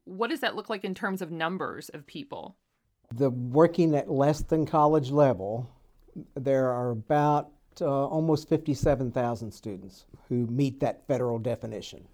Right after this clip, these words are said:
Speaker 2: of blindness.
Speaker 1: Now, a lot of what you do is geared towards school-age children, but adults also utilize a lot of your all's products?
Speaker 2: They do, especially, uh, some of our products that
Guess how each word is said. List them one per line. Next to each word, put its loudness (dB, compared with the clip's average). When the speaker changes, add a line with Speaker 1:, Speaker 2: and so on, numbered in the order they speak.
Speaker 2:
of -8
blindness. -8
Speaker 1:
Now, 4
a 2
lot 6
of -6
what -2
you -6
do -2
is -4
geared 0
towards -6
school-age -6
children, -4
but -2
adults 0
also 2
utilize -2
a -4
lot -2
of -8
your -4
all's -4
products? -6
Speaker 2:
They 6
do, 6
especially, 6
uh, -8
some 2
of 6
our 4
products 2
that 0